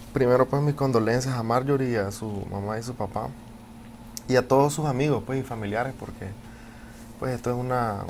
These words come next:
una, un evento muy doloroso. Eh, y bueno, yo quisiera decir, pues, porque éramos amigos y trabajamos juntos también, pues, que creo que él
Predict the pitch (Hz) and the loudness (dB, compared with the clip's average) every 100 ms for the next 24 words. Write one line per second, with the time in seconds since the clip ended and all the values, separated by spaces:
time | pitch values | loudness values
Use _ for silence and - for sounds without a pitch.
0 | - 117 113 107 117 113 117 117 110 101 | -6 -6 -6 -4 -2 -2 -2 -2 -2 -2
1 | 95 98 104 110 123 107 117 123 139 135 | -4 -6 -6 -2 0 4 4 2 -6 -10
2 | - - - - - - - - - 117 | -14 -16 -16 -16 -16 -16 -16 -16 -6 0
3 | 127 131 127 120 101 - - 127 127 123 | 4 4 4 2 0 -4 -2 2 4 4
4 | 120 143 139 127 127 131 131 - 147 143 | 8 10 10 10 10 10 8 8 10 12
5 | 143 143 127 107 98 - - 196 - 190 | 12 12 12 12 8 -4 0 4 8 8
6 | 165 175 165 - - - - - 139 131 | 10 10 10 2 -12 -18 -8 -2 2 4
7 | 120 113 131 170 175 139 151 165 160 131 | 6 6 6 6 4 6 6 4 4 2
8 | 113 135 143 190 160 104 107 127 151 135 | 4 2 4 2 2 -2 -4 -2 -2 0
9 | 135 135 - - - - - - - 120 | -2 -4 -8 -16 -16 -16 -16 -16 -8 0
10 | 117 113 113 123 139 151 170 165 - 139 | 2 4 2 4 4 8 6 6 6 8
11 | 156 175 | 8 6